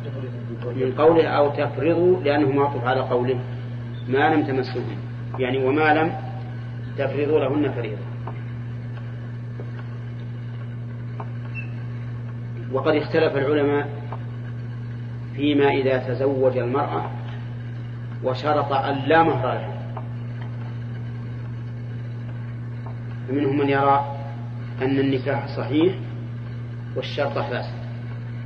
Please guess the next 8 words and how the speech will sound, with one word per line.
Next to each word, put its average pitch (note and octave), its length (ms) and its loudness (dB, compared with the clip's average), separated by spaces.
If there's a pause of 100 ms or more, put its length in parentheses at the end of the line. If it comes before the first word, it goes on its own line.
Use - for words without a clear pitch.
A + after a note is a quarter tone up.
(520)
ولها C#3 300 4
مهر C3 260 4
مثل، B2+ 260 0 (1120)
ومنهم C#3+ 340 4
من D3 120 4
يرى C#3+ 280 6
أن C3+ 80 2
النكاح C3 540 0